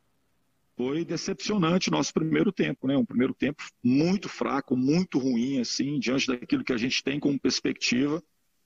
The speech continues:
A equipe, é, não conseguiu jogar, não, não conseguiu,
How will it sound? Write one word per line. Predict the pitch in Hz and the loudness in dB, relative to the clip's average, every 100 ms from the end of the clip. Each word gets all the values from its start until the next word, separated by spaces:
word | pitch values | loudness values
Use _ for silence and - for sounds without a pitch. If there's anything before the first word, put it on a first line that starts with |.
| _ _ | _ _
A | - | -2
equipe, | 113 - 135 143 147 147 143 131 120 104 104 _ _ - | -2 0 -2 -2 0 0 2 0 0 -2 -8 _ _ -2
é, | 104 104 107 | 0 0 0
não | 113 170 | 0 0
conseguiu | 170 147 - 147 | -2 -2 0 2
jogar, | 127 110 110 143 165 | 2 -2 -4 -4 -2
não, | 147 | 0
não | 135 135 127 | 0 0 0
conseguiu, | 269 - 131 139 320 - 120 | -2 0 0 0 0 0 -2